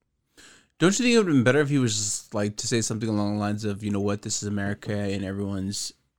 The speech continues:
gets a fair trial, and if, if that's the way that the jury saw, then that's the way it is, and that's, let's move forward, guys, and let's try not to repeat history,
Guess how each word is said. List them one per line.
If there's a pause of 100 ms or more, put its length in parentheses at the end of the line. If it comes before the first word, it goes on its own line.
(140)
gets
a
fair
trial,
and
if, (180)
if
that's
the
way
that
the
jury
saw,
then
that's
the
way
it
is,
and
that's, (380)
let's
move
forward,
guys, (580)
and
let's
try
not
to
repeat
history,